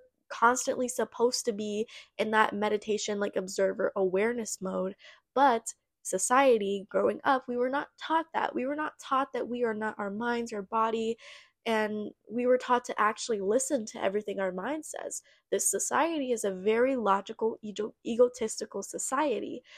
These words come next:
So we are taught to listen to our ego and listen to the things our minds tell us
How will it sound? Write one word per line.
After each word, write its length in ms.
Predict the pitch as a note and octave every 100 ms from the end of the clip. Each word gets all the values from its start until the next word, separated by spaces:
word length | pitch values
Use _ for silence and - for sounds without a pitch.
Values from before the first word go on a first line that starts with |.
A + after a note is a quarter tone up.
| -
So 380 | - A#3 A3 G#3+
we 200 | G#3+ A#3
are 100 | A3
taught 340 | - A#3 - -
to 160 | A3+
listen 360 | G3+ B3 - D#4
to 120 | -
our 100 | G#3
ego 440 | G#3+ G3+ F#3+ F#3+ F#3
and 140 | F#3
listen 320 | G3 D4 D#4+ C#4
to 100 | A3+
the 100 | G3+
things 280 | A3 F#3+
our 100 | F#3+
minds 400 | F#3 F3+ F3+ F3+
tell 340 | - - F#3 F#3
us 280 | F3+ -